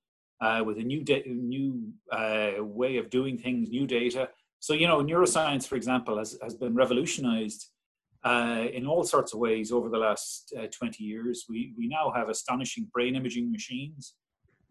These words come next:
uh, for example, so you can visualize the brain at work. Um, and you, you learn all sorts of things that aren't obvious ahead of time. So, you know, there's a, a,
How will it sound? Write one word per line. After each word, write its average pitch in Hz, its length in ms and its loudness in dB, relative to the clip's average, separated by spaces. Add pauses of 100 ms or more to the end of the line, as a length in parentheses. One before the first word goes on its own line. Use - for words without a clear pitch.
(140)
uh, 113 280 0
for 120 160 -2
example, 123 340 0
so 120 160 -4
you 110 100 -4
can 101 200 -14
visualize 120 420 2
the 120 60 -10
brain 120 260 0
at 104 120 -6
work. 127 280 -2 (560)
Um, 127 640 4 (100)
and 139 460 0 (400)
you, 156 360 -6 (180)
you 139 380 -2
learn 151 340 6
all 156 180 8
sorts 175 280 2
of - 100 -4
things 156 300 -2
that 117 200 -4
aren't 147 240 -2
obvious 143 380 -2
ahead 139 240 -2
of 175 100 -6
time. 110 420 -2
So, 131 300 -2 (360)
you 139 60 -4
know, 139 120 4
there's 127 180 2
a, 143 60 6
a, 135 720 0